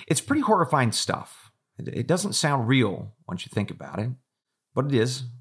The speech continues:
It's very real. People like Governor Abbott haven't given up, thankfully. Another part of Operation Lone Star was to squeeze international trade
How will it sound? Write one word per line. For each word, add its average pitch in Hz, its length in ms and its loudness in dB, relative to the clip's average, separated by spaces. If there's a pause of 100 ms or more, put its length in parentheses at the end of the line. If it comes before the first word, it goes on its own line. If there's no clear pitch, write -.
(120)
It's - 100 -20
very 107 180 0
real. 107 360 -4 (520)
People 185 240 2
like 196 300 0
Governor 143 340 2
Abbott 117 340 2
haven't 127 340 0
given 104 200 0
up, - 200 -4
thankfully. 123 560 -6 (360)
Another 104 220 0
part 117 320 2
of 98 200 -2
Operation 101 560 0
Lone 104 260 2
Star 92 360 -2
was 92 180 -4
to 85 100 -8
squeeze 95 360 -4
international 95 520 -4
trade 120 580 -2